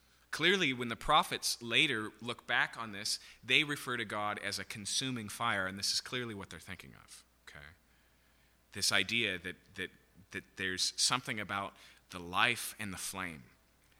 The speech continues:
that somehow describes this hard-to-describe holiness of God. More on that in a second.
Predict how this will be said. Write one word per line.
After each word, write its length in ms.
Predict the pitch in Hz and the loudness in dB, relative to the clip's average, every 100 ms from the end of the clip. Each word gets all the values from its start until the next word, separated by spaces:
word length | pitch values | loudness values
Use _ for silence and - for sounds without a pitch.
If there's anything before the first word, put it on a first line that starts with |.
| _ - | _ -6
that 100 | 90 | 2
somehow 480 | - 165 147 131 | 4 4 0 -2
describes 760 | 104 95 - 95 92 87 - - - - _ | -2 -2 -2 -2 -4 -2 -2 -4 -6 -20 _
this 220 | - 95 - | -2 0 0
hard-to-describe 1120 | - 131 127 131 110 98 95 - 95 87 85 - - | -2 2 2 2 -4 -6 -4 -4 -2 -4 -4 -10 -20
holiness 720 | - - 123 107 98 80 - | -14 -8 -6 -6 -6 -6 -4
of 120 | 76 - | -6 -8
God. 120 | 69 - - - _ _ _ _ _ _ _ _ - - | -16 -16 -20 -20 _ _ _ _ _ _ _ _ -20 -10
More 160 | 104 | -6
on 140 | 107 95 | -4 -4
that 180 | 92 | -6
in 60 | - | -8
a 40 | 78 | -6
second. 300 | - - | -8 -8